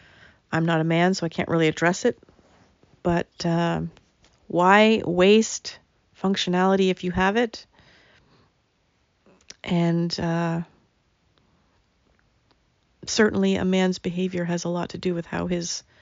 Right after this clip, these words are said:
wife or partner will respond to him, and a woman's behavior will do the same thing.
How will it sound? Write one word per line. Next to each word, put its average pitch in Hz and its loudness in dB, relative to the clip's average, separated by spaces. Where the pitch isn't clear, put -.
wife 175 -2
or - 0
partner 170 -4
will 170 -6
respond 180 -4
to 180 -6
him, 170 -4
and 240 -4
a - -6
woman's 180 -2
behavior 175 -8
will 170 -8
do 175 -10
the 165 -12
same 160 -8
thing. - -10